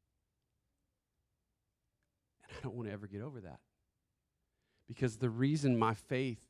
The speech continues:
and my works work together, the reason why my faith isn't just simply mental assent to some bullet points of doctrine,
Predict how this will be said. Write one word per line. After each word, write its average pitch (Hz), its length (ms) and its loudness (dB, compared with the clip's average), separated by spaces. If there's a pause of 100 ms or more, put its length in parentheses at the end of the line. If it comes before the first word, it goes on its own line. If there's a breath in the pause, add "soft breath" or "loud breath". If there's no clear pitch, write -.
(340)
and 117 140 0
my 110 100 4
works 120 400 2
work 127 260 0
together, 92 540 0
the 90 100 -2
reason 113 380 0
why 104 240 4
my 95 160 0
faith 101 360 -2
isn't 101 320 -2
just 95 300 -4
simply 98 320 -4
mental 92 440 -2
assent 90 400 -8
to 90 120 -10
some 85 220 -10
bullet 90 260 -6
points 87 280 -6
of 82 80 -12
doctrine, 82 500 -6